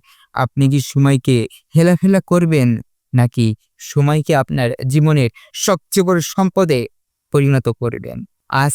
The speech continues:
থেকে শুরু করুন, ছোট্ট ছোট্ট কাজ দিয়ে শুরু করুন। পারফেক্ট হওয়ার জন্য অপেক্ষা করবেন না। ভুল হবে, ব্যর্থতা আসবে,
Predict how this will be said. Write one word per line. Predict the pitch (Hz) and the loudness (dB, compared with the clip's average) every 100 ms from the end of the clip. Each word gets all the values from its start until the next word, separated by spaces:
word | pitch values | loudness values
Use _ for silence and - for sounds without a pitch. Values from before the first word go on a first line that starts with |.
| - | -2
থেকে | 151 156 151 | -2 0 -2
শুরু | - 151 143 | 0 0 2
করুন, | 147 135 120 123 _ _ - | 0 2 0 -2 _ _ -4
ছোট্ট | 233 - | -4 -2
ছোট্ট | 247 - - 233 - | -4 -4 -4 -6 -2
কাজ | 131 151 151 - | -2 0 -2 -2
দিয়ে | 170 | -2
শুরু | 156 - 143 | -2 -2 -4
করুন। | 135 135 120 113 - _ _ _ _ _ - | -4 -4 -2 -4 -8 _ _ _ _ _ -2
পারফেক্ট | 123 120 139 127 - | -2 0 -4 -4 -6
হওয়ার | 123 135 131 143 | -4 0 2 2
জন্য | 139 147 143 135 - - _ _ _ | 0 0 0 -2 -4 -14 _ _ _
অপেক্ষা | 135 196 - 160 | -4 -4 -2 -2
করবেন | 131 123 120 117 | -2 -2 -2 -2
না। | 113 110 107 - _ _ _ _ _ _ _ | -2 -2 -4 -10 _ _ _ _ _ _ _
ভুল | 131 190 | 0 2
হবে, | 180 175 190 254 254 _ _ _ | 2 2 2 0 -2 _ _ _
ব্যর্থতা | 135 139 156 180 175 | -2 -2 -2 -4 -2
আসবে, | 151 135 131 | -2 -2 -4